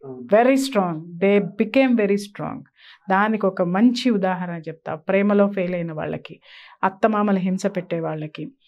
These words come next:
Speaker 2: తర్వాత జీవితంలో ఏదో జరగకూడని జి-, తప్పు జరిగిపోయి నలుగురిలో నవ్వుల పాలైపోయాం, ఇంకా జీవితం లేదని ఆత్మహత్య చేసుకునే వాళ్ళు శ్రద్ధగా వినండి.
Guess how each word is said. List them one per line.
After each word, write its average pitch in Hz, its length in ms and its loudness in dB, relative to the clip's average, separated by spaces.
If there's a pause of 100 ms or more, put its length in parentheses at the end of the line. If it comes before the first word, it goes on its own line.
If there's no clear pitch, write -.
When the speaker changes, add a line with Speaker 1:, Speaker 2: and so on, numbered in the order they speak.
(200)
Speaker 2:
తర్వాత 196 360 2
జీవితంలో 208 600 0
ఏదో 202 240 4
జరగకూడని 202 760 2
జి-, - 320 -12
తప్పు 190 240 2
జరిగిపోయి 196 600 2
నలుగురిలో 190 460 2
నవ్వుల 185 340 2
పాలైపోయాం, 185 680 0
ఇంకా 175 160 -2
జీవితం 233 480 2
లేదని 190 340 0
ఆత్మహత్య 202 560 -4
చేసుకునే 175 440 -12
వాళ్ళు 156 220 -10
శ్రద్ధగా 185 580 -2
వినండి. 165 420 -12